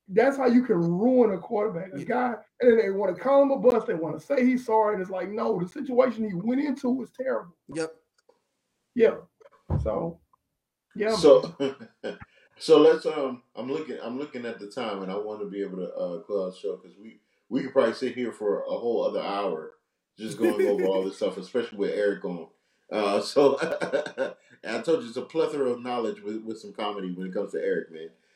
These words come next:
Speaker 3: Um, Eric, I'm, I'm gonna let you take the floor,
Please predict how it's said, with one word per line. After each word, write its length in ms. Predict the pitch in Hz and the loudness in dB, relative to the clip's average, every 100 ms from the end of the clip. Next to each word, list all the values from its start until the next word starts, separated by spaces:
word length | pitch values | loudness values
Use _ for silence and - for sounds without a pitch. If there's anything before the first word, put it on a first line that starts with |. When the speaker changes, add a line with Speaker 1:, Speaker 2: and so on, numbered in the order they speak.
| _ - | _ -2
Speaker 3:
Um, 480 | 117 113 113 107 - _ - | 0 2 0 -4 -10 _ -4
Eric, 200 | 151 160 147 | 0 0 0
I'm, 120 | 160 | -10
I'm 180 | 143 160 | -10 -6
gonna 60 | |
let 240 | 147 139 - | -6 -6 -10
you 60 | |
take 240 | - 135 127 | -8 -8 -8
the 80 | |
floor, 520 | 113 139 143 120 113 | -14 -6 -2 0 -2